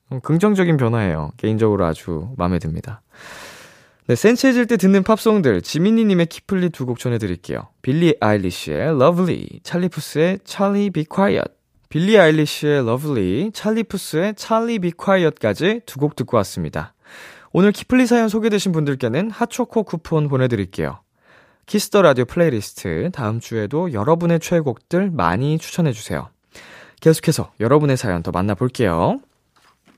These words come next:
이칠사이 님, 조카랑 등산 다녀왔어요. 집 뒤에 있는 작은 산이라 "이 정도는 애 데리고 가도 괜찮지, 쉽지." 했는데 전 시작 십 분 만에 등산을 후회했고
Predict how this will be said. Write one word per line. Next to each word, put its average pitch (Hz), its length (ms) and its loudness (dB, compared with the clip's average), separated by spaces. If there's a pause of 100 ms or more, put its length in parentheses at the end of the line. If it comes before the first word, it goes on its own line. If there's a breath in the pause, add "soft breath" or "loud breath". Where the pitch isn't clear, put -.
(720 loud breath)
이칠사이 196 880 4
님, 90 260 0 (920)
조카랑 214 460 2
등산 208 480 2
다녀왔어요. 117 640 0 (560 soft breath)
집 156 200 -4
뒤에 190 200 6
있는 151 160 2
작은 123 300 0
산이라 131 640 0
"이 120 140 -6
정도는 175 720 0 (120)
애 127 140 4
데리고 139 300 0
가도 123 240 -4
괜찮지, 139 800 -4
쉽지." - 520 -4
했는데 143 640 2 (300 loud breath)
전 160 200 4
시작 - 280 -2
십 - 160 -10
분 240 140 -4
만에 214 220 0
등산을 135 440 0
후회했고 156 800 0